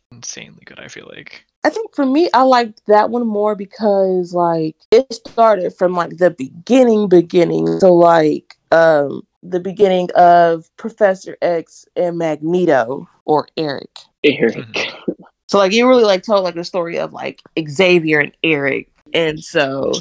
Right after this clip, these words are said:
Speaker 2: 'cause I like a good origin story. Like, I like,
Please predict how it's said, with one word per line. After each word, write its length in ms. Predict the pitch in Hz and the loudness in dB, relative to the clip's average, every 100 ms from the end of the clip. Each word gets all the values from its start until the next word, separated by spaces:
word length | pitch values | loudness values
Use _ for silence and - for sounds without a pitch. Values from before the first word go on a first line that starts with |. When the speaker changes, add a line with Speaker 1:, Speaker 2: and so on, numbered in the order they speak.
| - _ | -10 _
Speaker 2:
'cause 100 | 262 - | -6 -2
I 60 | 427 | 0
like 240 | 285 240 | 0 2
a 80 | 196 | 2
good 200 | 185 175 | 2 2
origin 360 | 160 151 151 | 2 -2 -6
story. 360 | - 143 143 147 | -8 -6 -4 -2
Like, 160 | 147 - | -4 -4
I 100 | 165 | -2
like, 500 | 165 151 147 - | 0 -2 -4 -16